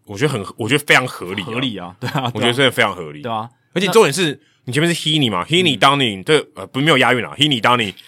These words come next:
Speaker 2: <laughs>
Speaker 1: 你感觉他就是双头马车嘛，就他如果两，
Speaker 2: 对啊。
Speaker 1: 他们两个如果吃七局，OK，事情就结束了。
Speaker 2: 没错，对，
Speaker 1: 不是，
Speaker 2: 所以
Speaker 1: 你本来就这样设计的，不是吗？
Speaker 2: 对，所以他那时候是想的就是 Dunning 他之后还要用啦，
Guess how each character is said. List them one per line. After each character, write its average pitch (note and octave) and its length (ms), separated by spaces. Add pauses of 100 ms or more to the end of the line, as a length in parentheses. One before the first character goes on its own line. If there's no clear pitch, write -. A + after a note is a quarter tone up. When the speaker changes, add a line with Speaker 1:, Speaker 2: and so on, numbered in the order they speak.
(140)
Speaker 2:
<laughs> - 280
Speaker 1:
你 F#3+ 80
感 E3+ 120
觉 C#3 80
他 D#3+ 80
就 E3+ 80
是 F3+ 60
双 E3+ 160
头 D3 120
马 A2+ 160
车 B2+ 200
嘛， A2 180
就 G2+ 140
他 E3 140
如 E3 60
果 D#3 80
两， B2 120
Speaker 2:
对 - 20
啊。 - 20
Speaker 1:
他 E3+ 60
们 F#3 40
两 C#3+ 100
个 B2+ 40
如 C3+ 40
果 C#3+ 80
吃 C#3+ 200
七 D3+ 240
局， E2+ 320 (100)
OK， A#2 360 (300)
事 - 140
情 G#2+ 80
就 G#2+ 80
结 E2 160
束 E2 260
了。 G2+ 60
Speaker 2:
没 G2+ 60
错， G2 300 (280)
对， F#2 140
Speaker 1:
不 F2+ 60
是， G2+ 60
Speaker 2:
所 D#3 120
以 C3+ 80
Speaker 1:
你 D3+ 80
本 - 180
来 C3+ 60
就 D3 120
这 C#3+ 100
样 D#3+ 100
设 E3 200
计 C#3 160
的， B2 60
不 A2 100
是 B2 160
吗？ F2+ 220
Speaker 2:
对， G2+ 260 (400)
所 F3 160
以 D#3+ 40
他 D#3 100
那 F3+ 160
时 C#3+ 40
候 D#3 140
是 D#3 100
想 A#2 220
的 F#2+ 80
就 A#2 140
是 A#2 200
Dunning A#2+ 320
他 A2 120
之 - 180
后 A#2 140
还 F#2 80
要 F2+ 100
用 F#2+ 240
啦， B1 80